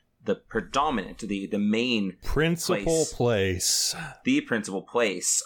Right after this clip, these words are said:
Speaker 1: um, in the worship service. And so I'm gonna choose, if, uh, we have four songs, I'm gonna probably choose three out of four psalms. Um, but, uh,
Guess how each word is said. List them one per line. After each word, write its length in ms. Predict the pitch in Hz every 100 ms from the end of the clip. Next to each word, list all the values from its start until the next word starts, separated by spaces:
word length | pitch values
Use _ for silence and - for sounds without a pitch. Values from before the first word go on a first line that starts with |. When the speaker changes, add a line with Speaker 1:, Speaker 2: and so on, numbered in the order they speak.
| -
Speaker 1:
um, 400 | 120 110 104 110 123
in 340 | 120 113 110
the 80 | 107
worship 320 | 120 117 110
service. 580 | - 165 180 104 104 -
And 160 | 120
so 100 | 117
I'm 100 | 123
gonna 160 | 139 117
choose, 480 | - 120 117 110 -
if, 200 | 101 -
uh, 160 | 104 98
we 120 | 98
have 120 | 101
four 200 | 117 117
songs, 360 | 107 113 107 98
I'm 260 | 98 101 101
gonna 220 | 101 95
probably 360 | - 107 110
choose 240 | 107 113 -
three 180 | 101 101
out 80 |
of 80 | 98
four 200 | 107 110
psalms. 720 | - - 165 104 90 - - - - - - - _ _ - _ -
Um, 380 | 127 113 104 107
but, 400 | 175 120 - - _ _ _ _ _ _ _ _ _ _ _ _
uh, 520 | 135 127 120 110 107